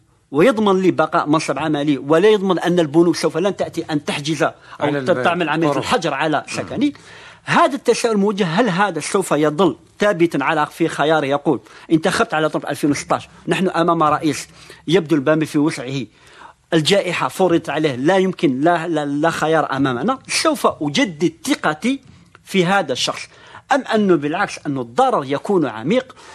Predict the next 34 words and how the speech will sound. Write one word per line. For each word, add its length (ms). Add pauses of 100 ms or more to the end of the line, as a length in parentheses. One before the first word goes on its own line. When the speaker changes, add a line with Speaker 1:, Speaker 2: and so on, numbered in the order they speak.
(120)
Speaker 2:
لكن 180
Speaker 1:
وتزداد 80
Speaker 2:
معروف 340
أن، 120
Speaker 1:
قضية 320
Speaker 2:
أن 120
اتجاهات 680
الناخبين 420
الأمريكيين 600 (200)
في 140
العادة 360
تقوم 440
على 380 (240)
المعطى 360
الاقتصادي 720
والاجتماعي، 1000
يعني، 240
Speaker 1:
بطبيعة 320
Speaker 2:
من 80
Speaker 1:
الحال 220
Speaker 2:
يوفر 140
Speaker 1:
هناك 160
عدة 420
معطيات، 440
Speaker 2:
العمل، 100
Speaker 1:
معطى، 200
Speaker 2:
ما-، 200
Speaker 1:
هنا 140
Speaker 2:
الضمان، 480
Speaker 1:
تدخل 200
في 100
الجانب 520
Speaker 2:
الصحة. 200
Speaker 1:
السيكولوجي، 680